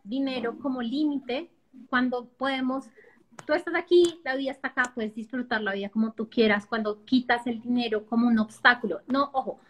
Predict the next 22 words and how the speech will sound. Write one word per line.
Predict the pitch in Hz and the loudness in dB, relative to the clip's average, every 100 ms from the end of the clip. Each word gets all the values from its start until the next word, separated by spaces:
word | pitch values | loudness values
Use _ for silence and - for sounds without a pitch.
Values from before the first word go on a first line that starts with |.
| - _ - | -20 _ -2
yo | 254 | 2
nunca | 285 285 | 4 2
quiero | 285 330 330 | 0 -2 0
que | 349 | 0
se | 370 | 0
queden | 302 269 247 | 0 0 0
con | 262 | -2
que | 269 | -2
el | 254 | 0
dinero | 285 254 226 | 0 0 0
es | 247 | 2
malo, | 233 175 175 | 2 0 -2
no, | 214 180 - | -2 -2 -4
el | 190 | -2
dinero | 240 247 247 | 2 2 2
es | 196 | 0
buenísimo, | 269 302 330 - 214 - _ _ | 0 0 0 -2 -6 -6 _ _
pero | 247 262 | 0 2
no | 262 262 | 2 0
lo | 254 | -4
pongamos | 277 285 277 247 240 - | -4 0 2 2 0 -8
li-, | - 233 | -6 -6